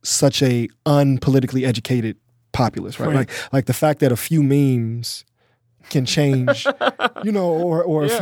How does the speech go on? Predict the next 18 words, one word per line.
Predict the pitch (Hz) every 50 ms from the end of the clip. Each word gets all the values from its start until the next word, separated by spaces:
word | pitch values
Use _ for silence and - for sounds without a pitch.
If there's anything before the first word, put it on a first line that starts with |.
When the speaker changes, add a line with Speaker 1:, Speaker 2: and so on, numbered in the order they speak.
| 190
Speaker 1:
few | 185 151 170 170
videos | 170 160 151 147 139 139
in | 131
a | 131
row | 127 143 151 147 139 131 127 120 - _ - - _ -
can | - 131
change | - - 147 139 123 -
people's | 147 127 127 -
whole | - 139 135 127 123
worldview | 131 139 139 135 127 117 113 120 120 117 113 117 117 120 - _ _ _ _ _ _ _ -
to | - 151 139
a | 120
point | - 151 143 127
of, | 120 110
like, | 120 110 110 - - _ _ _ _ _ _ _ _ _ _ _ _ _ _ _ _ _ _ _ _ -
ultimate | 170 160 135 - 156 131 120
violence | 104 117 131 135 139 127 117 110 110 - - -
Speaker 2:
Yeah. | 139 143 135 131 127